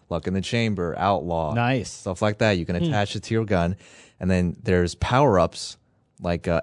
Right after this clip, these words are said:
Speaker 1: elemental power-ups. So if you pick up and, if you find and pick up, like,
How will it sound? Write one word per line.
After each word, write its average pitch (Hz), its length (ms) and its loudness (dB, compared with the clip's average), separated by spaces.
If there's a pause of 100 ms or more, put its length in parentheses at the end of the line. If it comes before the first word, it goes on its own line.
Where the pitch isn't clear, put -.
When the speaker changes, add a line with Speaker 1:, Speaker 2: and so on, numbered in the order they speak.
Speaker 1:
elemental 101 460 2
power-ups. 135 560 -4
So 92 280 -2
if 92 200 -4
you 98 80 -2
pick - 540 -2
up 101 280 0
and, 87 280 -2
if 104 100 -4
you 104 80 -6
find 143 260 2
and 139 100 0
pick 127 220 -2
up, 123 220 2
like, 85 440 -2